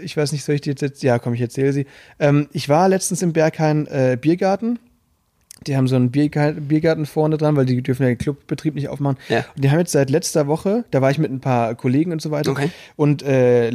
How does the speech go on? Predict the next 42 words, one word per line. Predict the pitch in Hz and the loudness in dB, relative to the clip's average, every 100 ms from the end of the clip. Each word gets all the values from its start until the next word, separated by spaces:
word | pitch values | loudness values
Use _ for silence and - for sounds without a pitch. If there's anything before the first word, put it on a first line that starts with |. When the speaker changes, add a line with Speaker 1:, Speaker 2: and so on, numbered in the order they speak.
| 120 | -2
Speaker 1:
seit | 127 127 | -2 0
letzter | 185 - 165 | -2 -2 -2
Woche | 170 | 0
haben | 165 156 | 0 0
die | 156 | 0
jetzt | - | -2
wieder | 147 135 | 0 2
Outdoor-Events | 139 143 143 123 120 139 - 151 123 123 | 0 0 2 2 2 -2 -4 0 0 0
mit | 139 131 | -2 -2
Musik, | 131 123 127 123 - | 0 2 2 0 -2
also | 123 117 113 | -2 -2 0
im, | 143 131 | 0 2
im | 131 | 0
Garten | - 120 135 | 0 0 0
vom | - 120 | -4 0
Berghain. | 113 - 117 | 0 -2 -6
Die | 123 | -6
ist, | 117 - | -8 -6
warst | 135 185 | -4 -2
du | |
schon | 175 | -2
mal | 190 | -2
im | |
Berghain? | 175 180 196 202 - | -4 -6 -8 -10 -2
Speaker 2:
Mhm. | 160 165 - | 2 2 0
Speaker 1:
Das, | 143 - - _ | -6 -8 -20 _
da | 139 | -2
ist | 135 | 0
ja | 151 139 | 2 2
vorne | 123 147 147 | 2 0 0
dieser | 135 127 | 2 0
Garten | 113 120 120 | 2 -2 -2
da, | 107 | -4
ne? | 110 165 202 | -2 -4 -2
Speaker 2:
Ja. | - | -2
Speaker 1:
Also | 131 | 0
hinten, | 131 135 127 | 0 -2 -4
hinterm | 120 127 123 | -2 -2 -2
Gebäude. | 120 123 120 - - - - | -2 -4 -4 -10 -20 -20 -8
Und, | 143 139 139 | 0 2 0
ähm, | 135 127 131 - - - - | 0 2 2 -2 -14 -20 -18
da, | - 131 131 120 | -2 2 2 -2